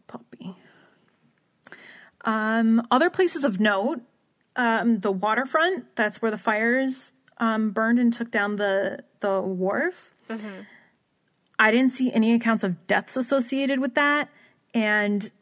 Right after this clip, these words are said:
Speaker 1: it's alleged to be haunted, but I couldn't find any specific accounting of that. Like, there were no story, like, personal stories or anything. They
Speaker 2: Mm-hmm.
Speaker 1: just say, like, "Oh, yeah, it's haunted," like, one of those
Speaker 2: <laughs>
Speaker 1: things. Kind of the same with the other two places.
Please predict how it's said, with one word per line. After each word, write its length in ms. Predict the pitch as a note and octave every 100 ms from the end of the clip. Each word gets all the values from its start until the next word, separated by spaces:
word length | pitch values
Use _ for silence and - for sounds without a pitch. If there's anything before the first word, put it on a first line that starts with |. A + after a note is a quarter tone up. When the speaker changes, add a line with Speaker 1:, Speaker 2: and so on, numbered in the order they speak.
| _ -
Speaker 1:
it's 140 | F#3+
alleged 500 | F#3+ F#3 G3 G#3 -
to 60 | C4
be 120 | C4+
haunted, 560 | C4 C#4+ C4+ D#4 C#4 A#3
but 160 | G#3
I 100 | G3+
couldn't 240 | A3+ A#3 A#3
find 160 | G#3+
any 120 | G#3
specific 420 | F#3+ - - F#3 E3+
accounting 580 | - - F#3 F#3+ A3 C#4+
of 140 | D4
that. 320 | E4+ E4+ E4 - _ _ _ -
Like, 120 | F#3+
there 100 | G3
were 120 | G3+
no 160 | G3+ G3
story, 380 | - G#3 F#3+ -
like, 160 | G3+ F#3
personal 300 | G3 G3 F#3+
stories 360 | F#3+ F#3+ A3+
or 60 | A#3+
anything. 400 | B3+ C4+ C#4+ C#4+ _ -
They 60 | A3+
Speaker 2:
Mm-hmm. 180 | G3+ G3+
Speaker 1:
just 160 | G3
say, 120 | G#3+
like, 200 | G#3 F#3 -
"Oh, 100 | A3
yeah, 180 | G#3+ F3+
it's 80 | -
haunted," 400 | G#3 - - A#3 -
like, 120 | G#3+ G3
one 80 |
of 60 | F#3+
those 180 | - -
Speaker 2:
<laughs> 0 |
Speaker 1:
things. 340 | B3+ A#3 A#3 - - - - -
Kind 280 | C#4 D4+
of 80 | F4
the 80 | E4
same 300 | - C4+ C4+
with 100 | B3+
the 120 | A#3
other 180 | G3+ G#3+
two 240 | G3 A#3+ A3+
places. 560 | A#3 A3+ A#3 A#3+ A#3